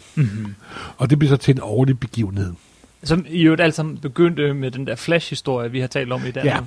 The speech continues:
Speaker 1: afsnit.
Speaker 2: Hvor, hvor, hvor Silver Age Flash møder Golden Age Flash.
Speaker 1: Men så altså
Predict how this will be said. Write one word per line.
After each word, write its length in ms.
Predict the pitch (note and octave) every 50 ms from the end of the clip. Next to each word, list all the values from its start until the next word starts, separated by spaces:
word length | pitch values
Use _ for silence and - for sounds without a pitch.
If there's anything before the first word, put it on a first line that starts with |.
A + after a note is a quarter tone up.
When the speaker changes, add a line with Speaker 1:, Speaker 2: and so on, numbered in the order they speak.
| C3
Speaker 1:
afsnit. 340 | B2 C3 C3 B2 - C#3 C3 - D#3 E3
Speaker 2:
Hvor, 320 | C#3 C3 B2+ A#2 - - F#3
hvor, 480 | D3 C#3+ C3+ C#3 C#3 C#3 C#3 C3+ C3+
hvor 420 | C3 C3 C3+ C3 C3 B2+ B2+ B2+ A#2+ G#2+
Silver 320 | - - - C#3+ D3 D3+ D#3+
Age 140 | C#3 B2 G#2
Flash 420 | - - - A#2 A2+ - - A2+
møder 140 | A2+ A2+ A2+
Golden 380 | - - G#2+ G2 F#2+ F#2+ G#2 F#2+
Age 100 | E2+ F2
Flash. 440 | - - F2+ F2 E2+ E2+ - - - _
Speaker 1:
Men 200 | - D#3 D#3 F3
så 140 | D#3+ - G#3 E3+
altså 340 | B2 E3 D#3+ C3 D#3 D#3